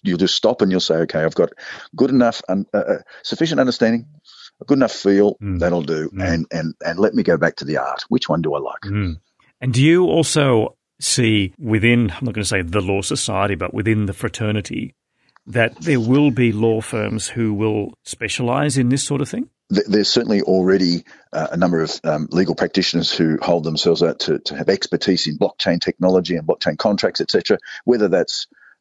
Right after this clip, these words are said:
Speaker 1: uh, I don't think they limit themselves to, um, the use in, in the art sphere or, um, the use of N F T,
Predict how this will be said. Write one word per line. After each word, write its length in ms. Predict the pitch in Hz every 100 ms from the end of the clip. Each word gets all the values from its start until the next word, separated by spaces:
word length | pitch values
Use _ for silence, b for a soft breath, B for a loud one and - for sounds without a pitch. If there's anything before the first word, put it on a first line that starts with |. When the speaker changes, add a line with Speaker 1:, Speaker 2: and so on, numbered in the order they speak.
| -
Speaker 1:
uh, 60 | -
I 80 | -
don't 160 | 104
think 140 | 101 -
they 100 | 85
limit 340 | 95 - -
themselves 560 | 90 80 85 82 - -
to, 320 | 80 80 73 -
um, 240 | 76 71
the 120 | 78 82
use 340 | 87 - -
in, 260 | 76 76 80 _ _
in 360 | 80 73 71 - _ _
the 140 | 80 71
art 360 | 87 101 - - -
sphere 560 | - 95 113 123 - - -
or, 320 | 76 76 - B B B B 65
um, 640 | 64 65 64 64 64 57 - 55 - -
the 100 | 80
use 160 | 82 -
of 80 |
N 100 | 80
F 180 | 73 -
T, 100 | -